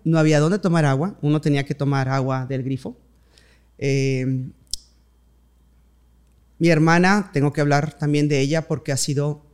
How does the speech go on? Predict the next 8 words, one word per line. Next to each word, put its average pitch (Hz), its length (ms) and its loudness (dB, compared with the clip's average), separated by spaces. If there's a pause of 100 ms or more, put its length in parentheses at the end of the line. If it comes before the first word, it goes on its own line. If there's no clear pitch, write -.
(220)
una 165 240 0
clave 139 520 0 (320)
muy 147 160 0
importante 135 560 -4
en 123 80 -4
toda 123 220 -4
mi 123 120 -4
vida, 123 300 -8